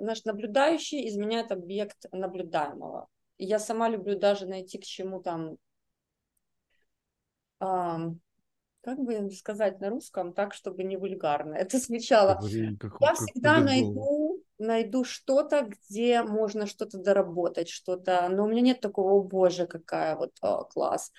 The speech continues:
Speaker 1: И меня
Speaker 2: То
Speaker 1: больше
Speaker 2: есть
Speaker 1: рад-
Speaker 2: ты, в принципе, нет предела совершенству?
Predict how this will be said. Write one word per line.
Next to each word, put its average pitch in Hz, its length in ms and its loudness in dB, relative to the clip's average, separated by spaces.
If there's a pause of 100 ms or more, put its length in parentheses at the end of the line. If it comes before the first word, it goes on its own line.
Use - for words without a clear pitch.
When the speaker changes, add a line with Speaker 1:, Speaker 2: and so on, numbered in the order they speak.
(440)
Speaker 1:
И 196 180 0
меня 233 280 6 (180)
Speaker 2:
То 151 40 10
Speaker 1:
больше - 20 12
Speaker 2:
есть 143 160 10
Speaker 1:
рад- 156 280 10
Speaker 2:
ты, 151 80 -2
в - 100 -18
принципе, 151 380 4 (120)
нет 139 220 2
предела 131 340 6
совершенству? 110 920 0